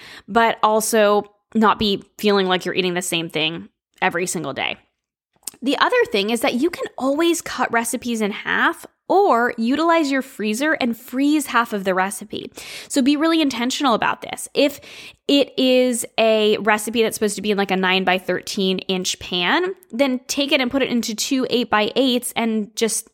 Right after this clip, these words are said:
seal one up and stick it in the freezer. And then you've got an easy dinner next week or a couple weeks from now when you wanna go ahead and pull it out. So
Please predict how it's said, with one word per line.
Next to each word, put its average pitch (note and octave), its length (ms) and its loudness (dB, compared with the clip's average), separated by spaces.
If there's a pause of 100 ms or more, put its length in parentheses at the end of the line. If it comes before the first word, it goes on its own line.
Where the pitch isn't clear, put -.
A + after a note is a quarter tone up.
seal C4 240 2
one A#3 140 0
up B3+ 160 0
and G#3 120 -2
stick A#3+ 220 -2
it - 80 -4
in G3 60 -6
the G3 80 -2
freezer. A3 540 0 (220)
And A3 140 0
then A#3+ 140 2
you've A#3+ 140 2
got G#3 180 2
an G#3 100 0
easy G#3 300 -2
dinner F#3+ 460 2 (200)
next G3 300 -4
week G3+ 280 -2
or F3+ 200 2
a F3+ 40 2
couple G3+ 300 -2
weeks F#3+ 280 -2
from G3 180 -2
now F3 340 0 (640)
when A3 180 2
you G#3+ 100 4
wanna G3+ 180 2
go G3+ 120 2
ahead G#3 220 0
and F#3+ 100 -4
pull E3 200 -6
it D3 80 -4
out. D3 340 -2 (340)
So G#3+ 520 2